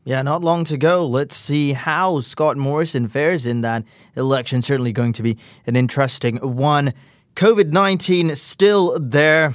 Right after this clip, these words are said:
you know, two years later. The Omicron cases have surged in Queensland schools. Jason, what's everyone saying about this? How are they reacting? How are they preparing themselves for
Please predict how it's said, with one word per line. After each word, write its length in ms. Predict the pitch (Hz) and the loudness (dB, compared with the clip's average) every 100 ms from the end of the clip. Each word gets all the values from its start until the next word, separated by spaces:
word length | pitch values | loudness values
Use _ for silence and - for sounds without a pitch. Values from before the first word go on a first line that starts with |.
| - | -2
you 80 | 123 | -2
know, 220 | 127 123 | 0 -2
two 260 | - - | -4 0
years 600 | 143 139 127 127 135 123 - | 0 0 0 2 2 2 -6
later. 600 | 127 131 139 147 139 127 | -4 -2 -2 -2 -2 0
The 160 | 120 | 0
Omicron 480 | 143 147 147 131 113 | 0 -2 -2 -4 -4
cases 580 | - 147 151 139 147 131 - - - | -4 -2 -2 -2 -4 -4 -14 -16 -8
have 160 | 139 | -6
surged 480 | - 214 202 170 127 | 0 2 2 2 -2
in 380 | 165 170 156 123 - | -2 0 0 -4 -8
Queensland 760 | - 160 170 143 139 139 123 110 - - - | -6 -2 0 -2 -2 -2 -2 -6 -16 -20 -14
schools. 760 | 123 - - 190 190 165 147 117 | -10 -10 -6 -2 0 0 0 -4
Jason, 680 | 104 151 160 139 165 156 143 | -4 -2 -2 -4 -4 -2 -2
what's 260 | 143 180 185 | -4 -4 -4
everyone 400 | 175 170 151 135 | -2 -2 -2 -4
saying 400 | - 160 165 135 | -2 -2 0 -2
about 340 | 120 151 156 | 0 0 0
this? 200 | 147 131 | -2 -4
How 160 | 151 165 | -4 -2
are 40 | |
they 140 | 147 117 | -2 -4
reacting? 680 | 127 139 147 156 - 131 | -2 -2 -2 -2 -6 -6
How 80 | 120 | -4
are 60 | 127 | -4
they 100 | 113 | -6
preparing 400 | - 143 160 165 | -8 -4 -2 -2
themselves 520 | 131 - 156 156 139 | -4 0 0 0 -2
for 260 | 160 175 | 0 0